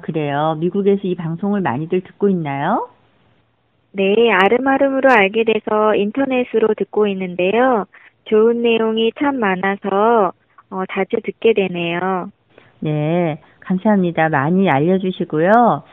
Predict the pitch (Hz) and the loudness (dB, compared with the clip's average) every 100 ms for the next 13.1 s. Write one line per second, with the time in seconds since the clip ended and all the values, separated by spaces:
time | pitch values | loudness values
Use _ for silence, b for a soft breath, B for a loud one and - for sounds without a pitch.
0 | b - 196 202 - - 320 240 208 196 | b 0 0 0 -4 0 0 2 0 2
1 | 160 170 185 196 226 262 285 233 190 170 | 2 2 0 0 0 0 2 0 -2 -4
2 | 190 214 147 160 190 185 180 160 180 170 | -2 -2 -4 -4 -2 -2 -2 -4 -2 -2
3 | 165 160 170 147 143 147 214 240 185 160 | -4 -4 -4 -4 -4 -2 0 0 0 -2
4 | 156 143 143 208 208 214 180 151 147 170 | -2 -4 -6 -4 -4 -4 -6 -6 -4 0
5 | 226 339 - _ _ _ _ _ _ _ | 0 -2 -8 _ _ _ _ _ _ _
6 | _ _ 202 190 202 240 254 _ _ _ | _ _ -8 -6 -4 -4 -6 _ _ _
7 | _ _ _ _ _ _ _ _ _ _ | _ _ _ _ _ _ _ _ _ _
8 | 254 254 254 226 202 208 220 247 262 - | -2 2 4 4 2 4 4 4 0 2
9 | 214 220 254 269 - 247 214 190 - 175 | 4 6 6 4 2 0 -2 -6 -6 -4
10 | 170 175 196 175 - _ _ _ _ _ | 0 0 0 -2 -6 _ _ _ _ _
11 | - 185 185 202 214 240 262 - 214 233 | -4 2 2 4 4 4 2 4 6 8
12 | 247 247 220 185 190 185 190 196 196 190 | 8 6 2 -4 -2 0 2 0 0 2
13 | 202 | 4